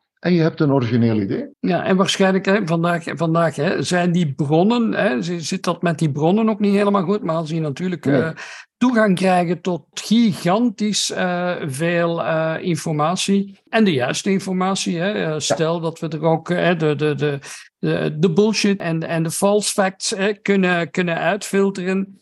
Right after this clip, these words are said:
Speaker 2: dan, dan, dan kunnen we natuurlijk ons wel voorstellen hoe sterk die, eh, die machines gaan worden, hè.
Speaker 1: Ja, en inderdaad, je
Speaker 2: Ja.
Speaker 1: zit daar nu al, eh, met, met Bing, dat, eh, chat G P T, nog de drie punt vijf, nog de, de betaalde versie vier punt nul,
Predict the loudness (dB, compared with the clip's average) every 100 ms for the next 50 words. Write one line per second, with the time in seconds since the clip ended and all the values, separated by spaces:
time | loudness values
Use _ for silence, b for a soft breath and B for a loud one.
0 | _ -6 -4 -2 -2 -2 0 -2 -2 0
1 | 4 4 2 2 2 2 2 -2 0 -2
2 | 0 -2 -2 -2 0 0 0 -2 -2 -2
3 | -2 -4 -2 0 2 2 2 0 0 0
4 | -2 -2 0 0 -2 -2 -2 0 -2 -4
5 | -8 -4 -2 0 2 4 4 4 2 2
6 | 0 0 -2 0 0 2 2 2 2 2
7 | 2 -2 -4 -10 -8 -8 -10 -16 -6 0
8 | 0 0 -4 -8 -4 0 0 -2 -10 -6
9 | -2 -2 -2 -6 -2 -2 0 -2 0 2
10 | 0 0 -8 _ _ 0 2 2 2 0
11 | 0 -2 -2 0 0 0 2 2 -2 -2
12 | -2 0 0 2 2 0 -2 -4 -6 -4
13 | -4 -6 -2 0 0 -2